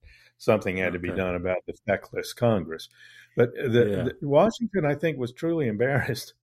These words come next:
Speaker 1: <laughs> by having to put on the spectacles because there was a streak of vanity in him,
Speaker 2: Uh-huh.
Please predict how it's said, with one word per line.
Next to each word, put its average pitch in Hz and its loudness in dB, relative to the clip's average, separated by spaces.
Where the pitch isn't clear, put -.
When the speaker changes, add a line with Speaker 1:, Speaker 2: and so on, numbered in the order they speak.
Speaker 1:
<laughs> - -20
by 113 2
having 117 4
to 98 -4
put 131 -4
on 117 0
the 95 -4
spectacles - -4
because 123 0
there 151 6
was 135 2
a 117 -2
streak 151 0
of 113 0
vanity 120 2
in 80 -8
him, 76 -14
Speaker 2:
Uh-huh. - -4